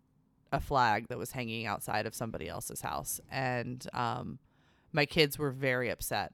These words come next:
about the comment that they, that she made, because here they are, beautiful friendship,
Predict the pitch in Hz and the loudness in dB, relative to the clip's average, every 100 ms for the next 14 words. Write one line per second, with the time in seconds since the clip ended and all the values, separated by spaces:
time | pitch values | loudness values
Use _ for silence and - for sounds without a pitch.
0 | - 127 107 117 - 110 104 110 107 104 | -4 -2 -2 -2 -4 -4 -4 -6 -4 -2
1 | 104 - - - 123 123 185 127 123 113 | -2 -2 -4 -2 0 4 6 4 0 0
2 | 127 120 - - - - - _ _ - | 2 2 0 -8 -20 -20 -20 _ _ 6
3 | 202 214 247 175 117 110 139 156 - - | 10 10 10 10 8 6 4 -6 -18 -20
4 | - - 175 202 220 233 185 143 131 117 | -16 2 6 6 8 6 6 4 4 2
5 | 123 | 2